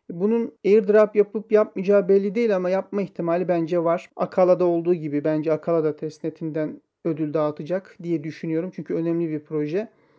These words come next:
Aynı şekilde Elrond'da da benzer durum geçerli olacağını düşünüyorum. Aynı zamanda Definance ile alakalı zaten sonuçları ben Telegram'da ve diğer sosyal medyalarda duyurdum.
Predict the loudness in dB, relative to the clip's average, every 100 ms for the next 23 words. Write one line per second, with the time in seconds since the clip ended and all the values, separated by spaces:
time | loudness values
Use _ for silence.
0 | _ -4 -2 -4 -8 -8 0 2 4 2
1 | 0 0 -2 -2 -4 -12 -8 -2 -2 0
2 | -2 -2 -4 -6 -10 -12 -6 -4 0 -2
3 | -2 -6 -6 -6 -6 -6 -8 -6 -4 -4
4 | -4 -10 _ 0 0 2 0 0 -4 -4
5 | -4 -2 -2 -2 -4 -2 0 0 0 0
6 | 0 -4 -4 -4 -2 0 2 0 -2 -10
7 | _ -4 -2 2 2 2 2 2 0 -2
8 | _ _ _ _ 0 2 2 0 -4 -2
9 | -2 -2 -2 -2 -2 -2 -4 -2 -2 -2
10 | -8